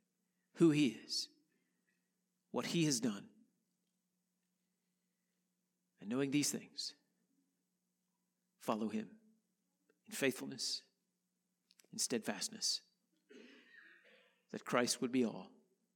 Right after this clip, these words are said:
and to all. Amen. What is the most important question you've ever been asked? You know, there are some questions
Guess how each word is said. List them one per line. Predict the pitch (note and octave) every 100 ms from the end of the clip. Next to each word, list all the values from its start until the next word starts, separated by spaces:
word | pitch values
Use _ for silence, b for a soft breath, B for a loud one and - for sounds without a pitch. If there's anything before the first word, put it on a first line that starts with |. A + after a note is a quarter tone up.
| _ _ _ -
and | A2
to | A2+ G2+
all. | - - _ _ _ _ _ _ _ -
Amen. | G#2+ G#2+ G#2 - _ _ _ _ _ _ _ _ _ _ _ - _ _ _ _ - - - - - - _ _ - - - - _ _ _ -
What | G#3+
is | A#3 F#3+ -
the |
most | F3+ F3 E3+ - -
important | E3+ D3+ - F3 E3 -
question | - C#3 - - G#2 G#2 - - _ _ _ _ _ - - _ _
you've | - D3
ever | C#3+ C#3
been | B2+ A#2
asked? | G#2+ - - - - _ _ _ _ _ _ _ - _ - _ _ _ _ - _ _ b b b b b b b
You | G3
know, | G3
there | G3
are | F#3
some | - A3+ A3 G#3+
questions | A3 G#3 G3+ - - B2 A2+ B2 E3+ - - -